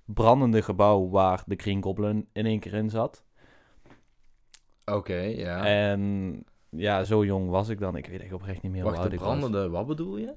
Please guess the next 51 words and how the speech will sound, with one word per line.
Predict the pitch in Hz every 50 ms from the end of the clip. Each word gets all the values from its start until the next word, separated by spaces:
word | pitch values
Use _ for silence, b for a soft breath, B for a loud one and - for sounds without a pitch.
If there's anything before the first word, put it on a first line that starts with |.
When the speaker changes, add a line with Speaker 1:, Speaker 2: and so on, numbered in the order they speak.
| - -
Speaker 1:
Er | 101
was | 104 110 113 123
in | 117 117 117 110
de | 107
eerste | - 107 123 135 - - 120
Spider-Man, | - - 107 107 110 117 117 120 123 123 131 147 165 b b b b b b b b b b b _
was | - 101 101 104 - -
er | 107 101 95 -
een | - 101 101 98 98 90 87
brandend | - 107 98 107 120 131 127 113 107
gebouw. | - - 101 90 98 92 95 110
Er | 113
was | 104 104 101
een | 104 98
soort | - - 113 104 107 160 165
Speaker 2:
Oh, | 165 151
met | 147 139
de | 139 117
Green | 113 123 143 147 127
Goblin, | 131 139 135 127 110
dat | 104 101 95
hij | 110
Speaker 1:
Ja, | 107 120 117 113
Speaker 2:
daar | 110 107
Speaker 1:
dat | 110 110
Speaker 2:
zat, |
Speaker 1:
was | 92 85
een | 117 113
Speaker 2:
ja. | 107
Speaker 1:
soort | 104 - -
Speaker 2:
Oh, | 92 95 110
Speaker 1:
trap, | 110 110
Speaker 2:
ja. | - -
Speaker 1:
zeg | - - 92 90 -
maar, | - 90 87 -
ja. | 87 85 90
Speaker 2:
Mhm, | - - - -
klopt, | - 101 98 90 -
ja, | 85
Speaker 1:
En | 85 90
dan | 92 95
Speaker 2:
inderdaad. | 98
Speaker 1:
hoorde | 104 104 104 101 101
je | 104
een | 101
gillende | 92 - 110 110 107 101 98
meid | 92 92 95 95 98 101 98 -
en | 92
dan | 92 92 90
ging, | - - 95 92 92 95
Speaker 2:
Ah. | 92 82 80